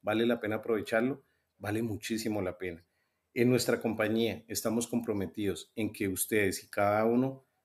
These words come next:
pueda aprender, potencializar y sacar de pronto esas habilidades que tenían un tanto dormidas, pero que con todos estos procesos las puede potencializar y sencillamente pueden generar unos resultados exponenciales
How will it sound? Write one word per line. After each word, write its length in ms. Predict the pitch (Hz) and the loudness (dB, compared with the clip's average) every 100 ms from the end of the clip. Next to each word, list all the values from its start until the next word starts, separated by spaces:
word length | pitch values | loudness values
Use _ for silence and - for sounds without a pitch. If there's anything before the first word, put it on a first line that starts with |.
| _ - | _ 6
pueda 400 | 127 131 123 - | 10 10 10 4
aprender, 580 | 101 98 95 98 101 - | -2 0 -2 0 -2 -2
potencializar 920 | 98 101 95 98 90 87 110 101 - _ _ | -6 -4 -4 -2 -2 2 2 2 -2 _ _
y 100 | 113 | -6
sacar 340 | 104 110 - 117 | -4 -2 0 0
de 120 | 123 | 0
pronto 560 | - 123 120 123 123 - _ - | 2 0 2 0 -2 -4 _ -2
esas 340 | 113 120 117 | 0 2 4
habilidades 500 | 113 101 98 101 110 | 4 4 2 2 0
que 80 | 107 | -4
tenían 460 | 101 92 92 98 - | -4 -4 -2 -4 -4
un 160 | 98 | -4
tanto 300 | 98 98 101 | -2 -2 -2
dormidas, 560 | 101 92 101 101 92 - _ _ _ | -2 -2 -2 -2 -4 -10 _ _ _
pero 280 | 127 127 123 | 6 6 4
que 140 | 113 | -2
con 200 | - 107 | -2 -2
todos 140 | 120 113 | 2 2
estos 260 | 113 120 | 2 -2
procesos 560 | - 107 113 110 123 117 | -4 -2 0 0 -2 -2
las 200 | 117 - | -4 -4
puede 180 | 107 101 | -4 -4
potencializar 760 | - - 104 98 87 85 110 113 | -4 -6 -4 -2 -4 -2 0 0
y 80 | |
sencillamente 760 | 104 95 87 92 98 104 110 117 | -2 -4 -4 -2 -2 0 -2 -6
pueden 300 | - 95 95 | -2 -2 0
generar 420 | 95 92 87 87 | -2 0 0 -2
unos 240 | 87 90 98 | -2 -4 -4
resultados 680 | 95 85 - 95 101 - 98 | -6 -6 -4 -2 -2 -4 -2
exponenciales 1120 | 98 98 - 104 101 98 113 107 98 - | -2 -2 -4 -2 -2 0 0 2 0 -4